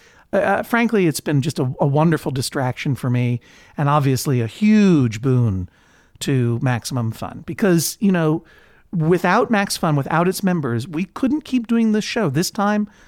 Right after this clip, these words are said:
or, or any time. Maximum Fun is audience supported, which means we're free to make the content you enjoy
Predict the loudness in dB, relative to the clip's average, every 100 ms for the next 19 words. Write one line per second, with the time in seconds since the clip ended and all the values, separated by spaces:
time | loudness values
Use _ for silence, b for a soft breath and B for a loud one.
0 | b b 2 4 4 4 4 2 0 -4
1 | -8 -14 _ b b b b -2 0 2
2 | 2 2 2 2 2 4 2 0 -4 -2
3 | 0 0 -2 -2 0 0 0 -8 -10 -2
4 | 0 -2 0 2 2 0 -4 -4 -2 -2
5 | -2 0 0 0 0 0